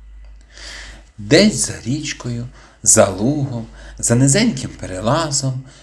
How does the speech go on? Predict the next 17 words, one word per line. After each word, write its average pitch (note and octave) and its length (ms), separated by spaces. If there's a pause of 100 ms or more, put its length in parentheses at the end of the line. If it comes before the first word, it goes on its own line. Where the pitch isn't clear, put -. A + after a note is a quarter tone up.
(160)
жили D#3 360
собі D#3+ 300
старенький C#3 680
дідусь G#2+ 380
з - 160
бабусею. - 600 (920)
Нікого D4+ 520
на G#2 100
білому G2 440
світі G2 420
вони F#2 240
не D2+ 140
мали, C3 460 (320)
ні F3 180
дітей, C3 680 (240)
ні F#3+ 180
внуків, A2+ 800